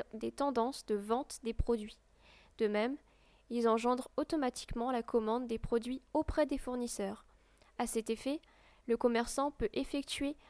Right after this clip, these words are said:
un ajustement de la taille du stock minimal afin de prévoir l'augmentation des ventes. Ces fluctuations sont souvent observées au cours des fêtes de fin d'année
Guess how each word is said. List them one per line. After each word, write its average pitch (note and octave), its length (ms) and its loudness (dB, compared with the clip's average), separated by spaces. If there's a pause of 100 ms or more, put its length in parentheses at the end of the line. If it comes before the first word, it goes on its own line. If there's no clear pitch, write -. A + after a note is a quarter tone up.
(160)
un A3 140 0
ajustement D4 540 2
de B3+ 120 4
la A3+ 120 4
taille C4 240 4
du A#3+ 120 -4
stock A#3+ 320 0
minimal B3 640 0 (480)
afin A#3+ 240 0
de A#3+ 80 4
prévoir A#3 420 2
l'augmentation C#4 640 0
des B3+ 140 2
ventes. G3 380 -12 (440)
Ces - 380 -6
fluctuations C#4 1080 0 (280)
sont - 240 -4
souvent C4+ 460 -2 (100)
observées A#3 720 0 (100)
au B3+ 100 0
cours B3+ 280 2
des A#3+ 140 0
fêtes D#4+ 320 0
de A#3 120 0
fin D#4 240 -2
d'année A#3+ 380 0